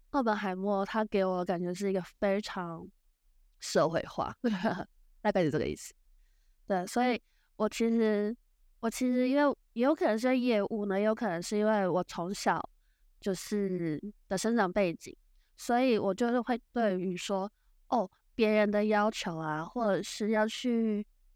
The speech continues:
试图去替别人着想、解析别人这件事情，对我来说是有一点点，有一点点发自内心的习以为常。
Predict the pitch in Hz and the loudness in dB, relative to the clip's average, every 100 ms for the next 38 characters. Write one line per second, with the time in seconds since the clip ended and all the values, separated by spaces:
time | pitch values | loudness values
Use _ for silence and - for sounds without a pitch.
0 | _ - - 339 269 226 - 320 262 - | _ -6 0 2 4 2 2 0 0 -4
1 | - - 320 214 175 185 170 170 175 - | -8 2 2 4 2 2 0 0 -2 -2
2 | 180 160 165 - 190 214 226 226 220 180 | -6 -6 -8 -4 -2 -2 -4 -4 -2 -2
3 | 170 180 196 214 190 220 196 165 160 202 | -2 0 0 2 0 0 -4 -4 -6 -8
4 | - 277 202 170 160 160 - 190 190 262 | 0 2 2 0 -2 -4 -2 -2 0 -2
5 | - 196 - 311 - 262 262 269 262 254 | 0 -2 -2 -4 -2 2 2 4 2 2
6 | 262 _ _ _ _ _ _ _ _ _ | 0 _ _ _ _ _ _ _ _ _
7 | - 285 269 320 302 294 294 254 247 254 | 2 4 4 4 2 2 2 2 2 2
8 | 240 226 214 208 190 175 156 117 107 50 | 0 0 0 -2 -2 -2 -4 -6 -4 -6
9 | - - | -8 -12